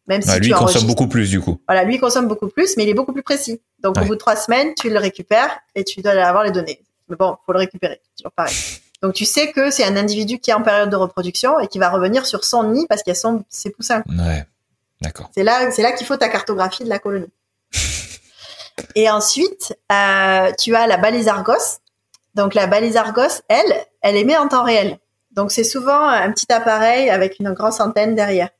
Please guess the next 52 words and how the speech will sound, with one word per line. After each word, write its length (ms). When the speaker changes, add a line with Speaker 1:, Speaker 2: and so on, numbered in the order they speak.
Speaker 2:
D'accord. 240
Speaker 1:
Donc, 180
et 60
ça, 140
ça 120
coûte 200
très, 180
très 160
cher. 380
Speaker 2:
Ah 140
oui ? 100
Speaker 1:
Euh, 160
bah, 760
enfin, 220
à 80
l'époque, 400
en 100
tout 120
cas, 160
quand 160
j'ai 120
commencé 560
en, 60
en 40
deux 120
mille 440
six, 400
euh, 240
à 160
deux 100
mille 180
sept, 220
à 100
faire 140
ces, 240
ces 140
études-là, 460
ça 120
coûtait 240
cent 160
cinquante 360
euros, 200
quoi. 200
Speaker 2:
Ouais. 180
Speaker 1:
Euh, 100
donc, 220
tu 120
peux 120
pas 240
te 100
per-, 220
enfin, 220